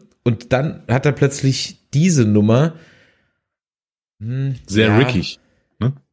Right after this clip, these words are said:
Speaker 1: Bitte?
Speaker 2: Sehr rickig,
Speaker 1: Ja, ja,
Speaker 2: würde ich
Speaker 1: genau,
Speaker 2: sagen.
Speaker 1: richtig,
Speaker 2: Ja.
Speaker 1: ganz genau, ja, richtig. Sehr rickig, richtig. <laughs> Ja, in der Tat, wo er dann also dem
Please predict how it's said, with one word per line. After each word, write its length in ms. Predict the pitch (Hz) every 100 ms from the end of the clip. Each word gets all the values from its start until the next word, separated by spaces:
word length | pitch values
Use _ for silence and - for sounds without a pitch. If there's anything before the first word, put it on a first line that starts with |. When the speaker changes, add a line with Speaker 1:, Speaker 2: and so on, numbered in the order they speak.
| _ _ 131
Speaker 1:
Bitte? 240 | 165 208 - _ - - -
Speaker 2:
Sehr 280 | 95 120 127
rickig, 480 | 120 92 95 78 143
Speaker 1:
Ja, 320 | 185 214 120
ja, 140 | 143 180
Speaker 2:
würde 100 | -
ich 40 |
Speaker 1:
genau, 120 | 151 156
Speaker 2:
sagen. 60 | 135
Speaker 1:
richtig, 300 | 160 - 113
Speaker 2:
Ja. 40 | -
Speaker 1:
ganz 220 | 139 -
genau, 240 | 139 135
ja, 160 | 117 151
richtig. 500 | 147 156 117 98 - _ _
Sehr 260 | - 131 123
rickig, 480 | 139 120 101 - 98
richtig. 380 | 107 - - - 135 -
<laughs> 260 | - - -
Ja, 180 | 127 95
in 380 | 82 101 117 131
der 120 | 117
Tat, 300 | 127 113 95
wo 120 | 113
er 60 | 110
dann 180 | 113
also 220 | 104 110 110
dem 280 | 107 104